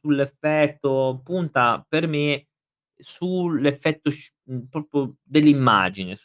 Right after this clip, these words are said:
sulla potenza dell'immagine. E, e a, a mio avviso ci sta veramente. Uno forse dei film più belli che abbia visto negli ultimi, boh, quindici anni anche questo.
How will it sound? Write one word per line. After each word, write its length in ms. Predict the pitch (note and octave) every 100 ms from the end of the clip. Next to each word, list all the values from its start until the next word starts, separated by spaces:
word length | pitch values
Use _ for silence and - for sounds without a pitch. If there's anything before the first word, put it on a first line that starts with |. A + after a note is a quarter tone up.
| _ _ _
sulla 240 | D#3 D3+
potenza 500 | D3+ D3 D#3 D#3 D3+
dell'immagine. 840 | C#3+ C3 B2+ A2+ G2 F#2+ G#2 G2+ G2 _ _ _
E, 640 | _ B2+ B2+ A#2+ A#2 G2 - _
e 140 | _ C#3+
a, 200 | D3 C#3+
a 100 | C#3+
mio 180 | D#3 F3+
avviso 960 | D#3 C#3+ D3 D#3 C#3 A#2+ A2+ A2 G#2
ci 160 | - B2
sta 240 | - A#2 G#2+
veramente. 420 | G#2 F#2+ - A2+
Uno 220 | E3 D#3
forse 240 | C3+ D#3 D3+
dei 80 | A#2+
film 180 | C#3+ C3
più 120 | D3
belli 280 | A#2+ G#2 G2+
che 80 |
abbia 160 | G#2+ G#2+
visto 380 | G#2 G#2 G2+ - _ _ _ _
negli 200 | F#2+ G#2
ultimi, 880 | G2+ G#2 - G2+ F2+ E2+ E2+ D#2+ - _ _ _ _ _ _ _ _ _ _ _ _ _ _ -
boh, 160 | G2
quindici 400 | - A2+ G#2+ G2
anni 240 | F2 F#2+ F#2
anche 220 | - _
questo. 260 | - E2+